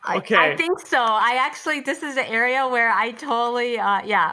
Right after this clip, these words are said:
Speaker 1: okay. I, I think I am, but I wish I was more prepared, but go for it. <laughs>
Speaker 2: Well, this is the whole point. It's the first thing that comes to mind. This one you shouldn't be prepared for. Uh, so if you had to delete all the apps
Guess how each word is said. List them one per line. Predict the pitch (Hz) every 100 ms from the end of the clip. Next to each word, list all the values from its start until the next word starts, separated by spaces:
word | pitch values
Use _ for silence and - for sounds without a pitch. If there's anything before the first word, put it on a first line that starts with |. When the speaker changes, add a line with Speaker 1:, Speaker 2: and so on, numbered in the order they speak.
| 226
Speaker 1:
okay. | 240 214
I, | 202 214 214
I | 214
think | 220 254
I | 269
am, | 247 208 208 208
but | 202 185 180
I | - 180 190 190 202 226 _ _ _ -
wish | 226
I | 208
was | 202
more | 185
prepared, | 185 226 175 185
but | 185
go | 214
for | 202 190
it. | 196 -
<laughs> | 523 - -
Speaker 2:
Well, | 254 247 214
this | 277
is | 285
the | 339
whole | 277 233
point. | 233 220 208 180 147 -
It's | 185 -
the |
first | - 240 -
thing | 262
that | 254
comes | 262 214 -
to | 190
mind. | 165 147 151
This | 262
one | 440 453
you | 330
shouldn't | - 311
be | 269
prepared | 233 247 185 180 214
for. | 202 - - 240 233 247 240 220 -
Uh, | 165
so | 175 262 381 - _ _ -
if | 208
you | 214
had | 185 214 220
to |
delete | 240 254 220 -
all | 156 208
the | 196
apps | 190 170 170 -